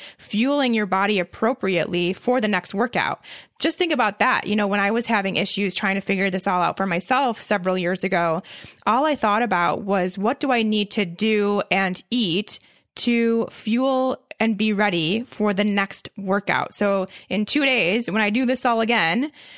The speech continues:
what do I need to do to feel the best and feel ready then so that I can have this awesome workout? It's not going to be just eating everything in sight.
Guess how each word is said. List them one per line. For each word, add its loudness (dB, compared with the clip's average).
what -2
do 2
I 2
need 0
to -2
do 0
to 0
feel 0
the -2
best 0
and -2
feel 0
ready 0
then 0
so 0
that 2
I 2
can -2
have 0
this 0
awesome -2
workout? -2
It's 0
not 2
going -2
to -4
be 0
just -4
eating 2
everything 0
in -2
sight. 2